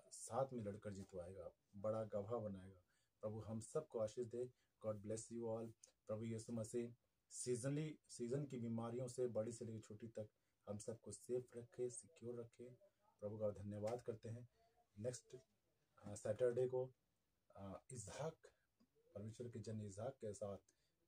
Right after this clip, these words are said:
चर्चा करेंगे। खुदा यीशु मसीह तब तक हम सबको संभाले, अपने सामर्थ्य छिदे हाथों में हमारे कार्य, कार्यों को, योजनाओं को, हमारे परिवारों को, हमारे बच्चों को आशीषित करे।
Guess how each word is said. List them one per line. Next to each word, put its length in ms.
चर्चा 260
करेंगे। 420
खुदा 260
यीशु 240
मसीह 340
तब 200
तक 200
हम 120
सबको 340
संभाले, 560
अपने 180
सामर्थ्य 460
छिदे 260
हाथों 320
में 220
हमारे 260
कार्य, 460
कार्यों 340
को, 200
योजनाओं 520
को, 200
हमारे 200
परिवारों 520
को, 80
हमारे 220
बच्चों 380
को 180
आशीषित 380
करे। 280